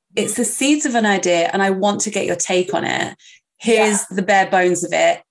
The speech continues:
Speaker 1: What do we think?" You're putting your idea out there. You're sowing that seed. You're sharing that you have something to say. You're kind of making your mark, but it's in a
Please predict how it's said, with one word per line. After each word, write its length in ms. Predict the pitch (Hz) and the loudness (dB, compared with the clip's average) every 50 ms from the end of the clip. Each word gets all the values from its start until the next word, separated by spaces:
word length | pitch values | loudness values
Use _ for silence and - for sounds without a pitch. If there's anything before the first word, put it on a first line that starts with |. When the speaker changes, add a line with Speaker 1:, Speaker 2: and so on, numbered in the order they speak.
| _ _ _ | _ _ _
Speaker 1:
What 240 | 180 180 180 196 185 | -8 -4 -2 0 2
do 80 | 185 | 2
we 120 | 175 165 156 | 2 2 0
think?" 520 | - 175 151 120 117 - - - - - - - - | 0 -2 -2 -2 -2 -4 -6 -10 -16 -20 -18 -10 -4
You're 160 | 202 220 226 | 0 0 0
putting 320 | 226 - 247 285 311 311 | 0 0 0 2 4 4
your 100 | 294 254 220 | 4 4 4
idea 260 | 202 196 185 180 170 | 2 2 0 0 0
out 180 | 170 - - - | 0 -2 -2 -2
there. 100 | 180 175 | -2 -2
You're 160 | 170 170 180 | -2 -2 -4
sowing 400 | 175 - - 208 220 247 247 233 | -4 -2 0 0 2 2 2 2
that 160 | 220 190 - | 2 0 -2
seed. 540 | - - - 180 - - - - - - - - | -4 -4 -2 -4 -4 -4 -4 -6 -6 -6 -8 -8
You're 220 | 190 190 226 220 208 - - - | -2 0 0 2 0 0 -2 0
sharing 520 | 226 226 240 254 262 254 247 226 220 202 | 2 2 2 2 2 2 2 2 0 0
that 200 | 185 208 202 - - | 0 -2 -2 -2 -4
you 320 | 185 180 202 208 214 220 | -4 -2 0 0 0 0
have 340 | 202 - - 214 214 226 220 | -2 -4 -2 0 0 0 0
something 380 | - - 226 202 - 175 180 156 | -2 -4 -4 -4 -2 -4 -4 -4
to 100 | - 151 | -6 -8
say. 680 | - - - 185 175 151 - - 120 127 180 180 180 - _ _ _ - - - - - - _ _ _ _ _ | -6 -2 0 0 2 0 -2 -4 -4 -4 -4 -4 -4 -6 _ _ _ -16 -16 -16 -16 -20 -20 _ _ _ _ _
You're 120 | - 185 | -6 -4
kind 200 | - 214 214 233 247 | -2 -2 0 0 0
of 80 | 220 | 2
making 360 | 202 208 208 202 202 - 185 180 | 2 2 2 0 0 0 0 2
your 120 | 180 175 | 2 2
mark, 680 | 165 170 180 175 170 - 147 156 180 - - - - - - - - - - _ _ _ _ _ | 2 2 2 2 0 0 -2 -2 -2 -4 -6 -12 -20 -20 -20 -20 -20 -20 -20 _ _ _ _ _
but 120 | - 208 | -4 -4
it's 200 | 202 185 202 - | -2 -2 -2 -2
in 160 | 220 214 208 214 | 0 0 2 2
a 200 | 208 196 196 | 0 -2 -4